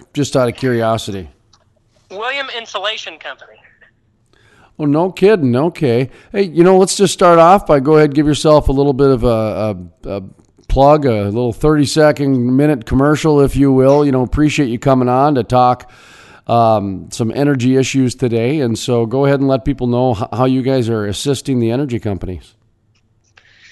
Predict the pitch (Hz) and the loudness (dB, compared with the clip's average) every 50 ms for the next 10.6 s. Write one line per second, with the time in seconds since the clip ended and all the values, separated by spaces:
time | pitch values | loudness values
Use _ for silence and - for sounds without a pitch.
0 | - - - _ _ _ _ _ - 220 220 214 214 214 208 - - 220 202 180 | -20 -20 -20 _ _ _ _ _ -12 -8 -6 -6 -6 -6 -8 -8 -8 -6 -6 -4
1 | 175 170 214 269 277 240 226 220 220 - 196 196 196 202 202 190 175 - - 202 | -4 -4 -4 -4 -8 -10 -10 -12 -12 -12 -12 -10 -8 -8 -8 -10 -12 -12 -10 -10
2 | 220 233 196 165 185 180 - 190 202 180 170 180 214 226 - - 156 139 _ - | -10 -10 -12 -14 -14 -12 -10 -10 -8 -6 -6 -6 -8 -8 -10 -14 -14 -14 _ -14
3 | 175 175 170 165 175 175 165 - - 185 180 170 - - 160 160 175 202 202 180 | -14 -14 -12 -12 -12 -12 -12 -12 -10 -10 -10 -10 -10 -14 -20 -18 -16 -14 -12 -12
4 | 175 170 160 - - - 170 156 156 156 - 160 151 147 147 143 143 147 180 180 | -12 -12 -12 -14 -18 -18 -20 -20 -20 _ -16 -14 -12 -10 -10 -10 -12 -14 -18 -20
5 | 180 170 - _ - 185 180 170 170 156 _ _ - 170 160 156 151 147 143 135 | -20 -20 -20 _ -14 -12 -12 -14 -14 -20 _ _ -10 -10 -10 -10 -10 -10 -8 -6
6 | 131 131 131 - _ _ _ _ _ _ - 165 156 - - - 160 160 160 160 | -6 -8 -8 -10 _ _ _ _ _ _ -12 -12 -12 -10 -8 -8 -8 -8 -8 -10
7 | - - 180 170 170 - _ - 165 151 143 135 _ - 135 139 147 151 156 156 | -12 -14 -14 -14 -16 -18 _ -18 -14 -14 -14 -10 _ -6 -6 -6 -6 -8 -8 -10
8 | 160 165 165 165 165 160 _ _ - - 151 147 143 139 139 139 - _ 123 - | -12 -12 -12 -14 -16 -18 _ _ -20 -20 -18 -14 -14 -14 -14 -16 -18 _ -16 -14
9 | 160 160 151 - 165 156 156 - 151 - - 165 160 170 165 151 - - 147 143 | -14 -12 -12 -12 -12 -12 -12 -14 -18 -18 -18 -16 -14 -14 -14 -12 -8 -6 -6 -6
10 | 147 151 - - 175 170 170 165 170 - - | -6 -8 -10 -8 -8 -8 -6 -8 -10 -12 -16